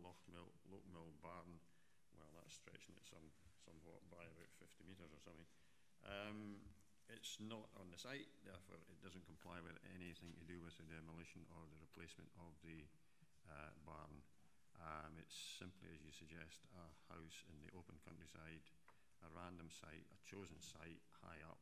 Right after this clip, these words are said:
with an elevation, with a bit of view, I presume. Um,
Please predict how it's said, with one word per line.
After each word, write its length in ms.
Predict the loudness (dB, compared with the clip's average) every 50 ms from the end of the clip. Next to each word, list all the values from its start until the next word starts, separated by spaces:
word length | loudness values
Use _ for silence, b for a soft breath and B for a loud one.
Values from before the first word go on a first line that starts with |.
| -4 -4
with 220 | -4 -4 -2 -2
an 80 | -2 -2 -2
elevation, 500 | -2 -2 -2 -2 -2 -2 -4 -4 -4 -4 -4 -2 -2
with 140 | -2 -2 -2 -4
a 80 | -6
bit 140 | -4 -4 -4
of 80 | -4 -4 -4
view, 160 | -4 -2 -2 -2
I 80 | -4 -4 -4
presume. 400 | -6 -8 -6 -4 -4 -2 -2 -4 -4 -6 B B B B B B B B -10 -4 -2
Um, 640 | 2 2 4 4 2 2 2 2 2 2 2 0